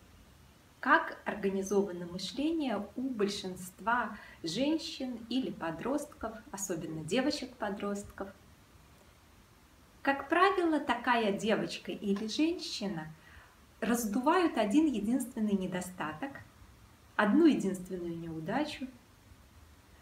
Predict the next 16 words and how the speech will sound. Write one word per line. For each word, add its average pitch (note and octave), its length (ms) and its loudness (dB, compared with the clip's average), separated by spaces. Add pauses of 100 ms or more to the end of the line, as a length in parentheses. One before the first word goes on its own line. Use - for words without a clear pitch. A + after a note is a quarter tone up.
(880)
какую-то G3+ 600 0 (120)
свою G3+ 400 4
особенность G#3+ 1000 2
до D4 240 6
масштабов B3 720 2
просто G#3 380 -4
вселенской G3+ 560 0
катастрофы. - 680 -6 (1160)
Например, G#3+ 680 4
у G3 180 2
девочки G3+ 520 0
может F#3+ 340 0
быть - 460 -6
два G3 240 6
лишних G3 420 2
килограмма, E4 680 0